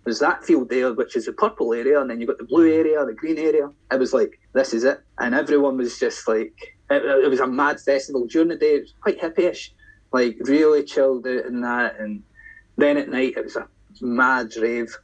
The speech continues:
Speaker 1: like, and it was, like, on, on these trees and that, you're walking through the trees, all lit up, different neon colours.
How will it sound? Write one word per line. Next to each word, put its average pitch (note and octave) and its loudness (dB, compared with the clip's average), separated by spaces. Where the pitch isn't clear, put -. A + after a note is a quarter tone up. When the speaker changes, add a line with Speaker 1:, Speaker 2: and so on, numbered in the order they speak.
Speaker 1:
like, G2 -2
and B2 2
it - 0
was, - -4
like, A#2+ -2
on, D3 2
on D#3 -2
these C3 -4
trees E3+ -2
and E3+ -2
that, D#3+ -2
you're B2 0
walking C#3+ -2
through C3 0
the A2+ -4
trees, D3 -2
all C#3 2
lit C3 -2
up, D3 -2
different C3+ -4
neon C#3 0
colours. C#3+ 0